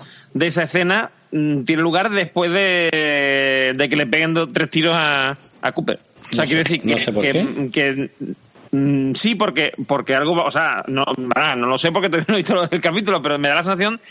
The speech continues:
Speaker 1: de que va a tener algo que ver con cosas que pasan después. Quiero decir, la, que la reacción de,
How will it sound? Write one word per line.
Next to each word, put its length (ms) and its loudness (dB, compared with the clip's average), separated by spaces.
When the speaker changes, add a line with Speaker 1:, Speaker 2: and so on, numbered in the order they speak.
Speaker 1:
de 180 0
que 120 0
va 80 2
a 20 -6
tener 240 0
algo 220 0
que 80 0
ver 220 0
con 680 0
cosas 240 0
que 100 0
pasan 300 -2
después. 220 0
Quiero 120 2
decir, 160 0
la, 160 0
que 480 -2
la 140 0
reacción 520 -2
de, 1160 0